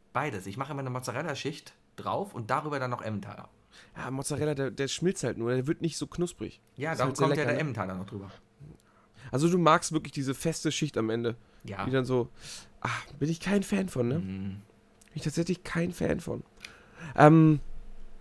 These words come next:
Speaker 2: ich habe letztens übrigens auch, äh, eine Hackfleischsoße gemacht, also sowas Ähnliches, wie du es gerade auch erzählt hast. Ich habe Lambrusco benutzt dafür.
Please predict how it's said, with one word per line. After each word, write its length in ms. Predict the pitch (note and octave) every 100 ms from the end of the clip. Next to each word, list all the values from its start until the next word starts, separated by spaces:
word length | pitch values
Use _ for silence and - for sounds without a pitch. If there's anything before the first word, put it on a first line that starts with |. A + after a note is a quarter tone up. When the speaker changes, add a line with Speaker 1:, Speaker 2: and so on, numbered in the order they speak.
| - - - - C3+
Speaker 2:
ich 160 | F#3+ A3+
habe 180 | C4+ F#3+
letztens 340 | C#3+ C#3+ B2
übrigens 300 | A#2 A#2+ A#2+
auch, 240 | - D3
äh, 440 | - B2+ A#2 F2+ F2+
eine 180 | B2+ C3
Hackfleischsoße 520 | F3 D3 B2+ B2 A#2
gemacht, 440 | A#2+ C3+ - - - -
also 120 | C3+
sowas 180 | C#3 C3+
Ähnliches, 340 | D3 D3 D3+
wie 80 | C#3
du 200 | C3+ C#3 C3+
es 100 | -
gerade 220 | C3+ -
auch 80 | C#3+
erzählt 280 | - D3+
hast. 220 | D3+ C#3+ - - A3 -
Ich 80 |
habe 140 | G3 G3+
Lambrusco 640 | G3 F3 E3+ B3 - E3+
benutzt 400 | C#3+ B2+ B2 -
dafür. 360 | A#2 - A2+